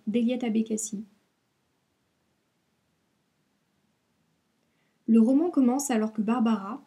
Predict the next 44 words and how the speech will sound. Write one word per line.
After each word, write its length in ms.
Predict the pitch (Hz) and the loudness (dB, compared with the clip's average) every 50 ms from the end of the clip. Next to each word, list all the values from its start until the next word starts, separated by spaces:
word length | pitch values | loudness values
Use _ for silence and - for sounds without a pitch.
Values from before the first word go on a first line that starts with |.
| _ _ _ _ _ _ | _ _ _ _ _ _
jeune 220 | 214 214 247 269 262 | -4 -2 0 0 -2
trentenaire 440 | - - 247 226 233 240 262 254 240 | -4 -4 -6 -4 -2 -2 -2 -2 -2
en 60 | 226 | -4
train 160 | 226 - 214 | -2 -2 -4
de 80 | 202 185 | -4 -4
préparer 380 | - 240 226 233 233 240 240 | -6 -8 -6 -6 -6 -6 -6
sa 180 | 226 - 202 196 | -6 -8 -8 -6
thèse 220 | - 233 240 220 | -6 -6 -6 -4
de 80 | 214 202 | -6 -8
philosophie, 760 | - - 226 240 254 240 226 220 220 - - 220 226 - - - _ _ _ _ | -6 -4 -4 -4 -2 -2 -2 -4 -4 -4 -4 -4 -4 -4 -6 -14 _ _ _ _
apprend 300 | 226 220 220 - 254 262 | -4 -4 -2 -2 -4 -4
qu'elle 140 | 254 247 226 | -2 0 0
est 160 | 220 220 220 | 0 0 -2
enceinte. 480 | 208 202 - - 202 202 208 - - _ _ _ _ _ _ _ _ _ _ _ _ _ _ _ _ _ _ _ | -4 -6 -6 -8 -10 -10 -12 -14 -20 _ _ _ _ _ _ _ _ _ _ _ _ _ _ _ _ _ _ _
Une 140 | 226 220 226 | 6 6 6
aventure 360 | 233 240 247 226 - 277 254 | 6 2 0 -4 -2 -2 0
de 100 | 233 214 | 2 2
neuf 340 | 208 214 247 - - - 226 | 2 2 0 -2 -4 -2 0
mois 180 | 226 226 233 | 0 2 2
débute 320 | 220 226 214 220 214 - 214 | 2 0 0 -2 -4 -4 -6
alors, 340 | 196 202 202 208 233 285 285 - _ _ _ _ _ _ _ _ _ - | -6 -6 -6 -6 -8 -8 -10 -14 _ _ _ _ _ _ _ _ _ 6
mais 240 | 226 233 233 233 226 | 8 8 8 8 4
qui 140 | - - 233 | 0 2 4
n'est 160 | 226 226 220 | 6 6 6
qu'un 140 | 220 214 202 | 4 0 -4
prélude 380 | - - 254 233 240 262 233 226 | -4 -2 -2 0 2 2 2 2
à 80 | 208 | 0
celle 200 | 220 - 247 233 | 0 -4 -6 -4
qui 120 | - 220 214 | -4 -8 -4
commencera 440 | - 220 208 208 208 - - 233 | -2 0 0 0 -2 -4 -4 -4
après 240 | 233 226 226 - 214 | -4 -4 -6 -6 -6
la 100 | 202 202 | -4 -4
naissance 320 | 196 202 202 - 226 226 226 | -4 -4 -4 -2 -2 -2 -2
de 100 | 220 214 | -2 -6
sa 200 | - - 202 196 | -8 -8 -12 -12
fille. 320 | - - 220 214 233 - - _ _ _ _ _ _ _ _ _ _ _ _ _ _ _ _ _ _ | -10 -10 -8 -8 -8 -10 -12 _ _ _ _ _ _ _ _ _ _ _ _ _ _ _ _ _ _
Pour 100 | - 214 | -6 -2
Barbara, 580 | 208 220 240 240 247 233 220 214 208 262 - - _ _ _ _ _ | 0 0 0 0 0 -2 -2 -2 -4 -6 -8 -12 _ _ _ _ _
rien 180 | - - 254 262 | -4 -2 2 2
n'est 80 | 269 254 - - - | 2 2 2 2 4
inné 180 | 233 233 240 | 4 4 4
ni 140 | 247 240 226 | 4 2 2
gagné 300 | 214 214 214 220 226 226 | 2 4 4 6 6 4
d'avance, 500 | 220 202 190 196 190 190 - - - - | 4 0 -4 -8 -12 -14 -14 -16 -16 -18